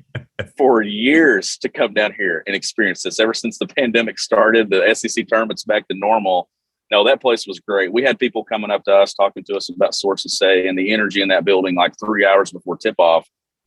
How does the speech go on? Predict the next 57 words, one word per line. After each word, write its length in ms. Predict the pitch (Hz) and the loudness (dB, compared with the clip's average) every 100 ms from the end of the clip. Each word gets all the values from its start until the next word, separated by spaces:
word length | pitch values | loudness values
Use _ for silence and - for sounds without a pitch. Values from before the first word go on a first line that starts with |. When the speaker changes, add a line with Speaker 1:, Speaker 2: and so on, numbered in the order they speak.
| _ _ - | _ _ -2
Speaker 2:
It 180 | - | -2
carried 380 | - 127 123 110 | 0 2 4 2
Kentucky, 540 | - 92 104 98 98 98 | -2 -4 -2 -2 -6 -10
and 180 | 95 | -2
I 120 | 104 135 | 0 0
think 200 | 151 131 | -2 -2
it's 140 | 120 | -4
gonna 240 | - 113 92 - - | -4 -6 -6 -16 -4
make 180 | 110 104 | -2 0
a 60 | |
difference 420 | 95 110 101 90 | 0 0 0 -8
today, 340 | - 85 98 92 | -6 2 4 4
too. 280 | - 95 87 | 0 -2 -2
Tennessee 420 | 117 147 - 156 | 0 -2 0 2
has 220 | 143 113 | 2 2
a 40 | |
good 280 | 98 92 107 | 0 0 -2
showing 420 | - 113 113 104 | -2 0 0 -2
down 220 | 92 92 87 | -4 -4 -4
here, 400 | 92 85 82 - _ _ _ _ | -8 -4 -4 -6 _ _ _ _
but 120 | 101 | 2
I'm 180 | 110 180 | 4 4
willing 240 | 170 147 | 4 4
to 80 | 123 | 2
bet 240 | 98 117 113 | 2 0 2
that 140 | 101 | -6
there's 240 | 113 104 | -4 -6
quite 280 | - 127 135 | -4 2 4
a 60 | 139 | 2
few 240 | - 131 | 0 -2
Kentucky 500 | - 95 123 123 92 - | -4 -4 -2 -2 -8 -6
fans 320 | 101 95 - | -6 -6 -6
that 120 | 92 | -4
made 220 | 95 113 | 0 0
the 60 | 95 | -2
trip 260 | - 107 95 | -4 -4 0
down 240 | 104 98 | 0 2
late 220 | 101 104 | 2 2
last 300 | 95 95 - | 2 0 0
night 340 | 101 110 85 - _ _ _ _ _ _ - | 0 0 0 -6 _ _ _ _ _ _ 0
that 120 | 117 | 2
are 100 | 107 | 2
gonna 200 | 117 110 | 2 0
get 160 | 98 | 0
in 120 | 110 101 | 0 -2
the 60 | |
building 320 | 92 104 101 | -2 0 -2
today, 320 | 92 90 98 95 | -6 -2 0 2
and 80 | |
it's 260 | 95 95 95 | -2 -6 -6
gonna 180 | 113 107 | -6 -4
be 180 | 95 98 | 0 0
a 240 | 90 92 | 2 0
huge 540 | - - 113 107 87 | -4 -4 0 0 -2
U 80 | 95 | -6
K 180 | - 87 | -2 -2
crowd. 300 | - 78 64 | 0 0 0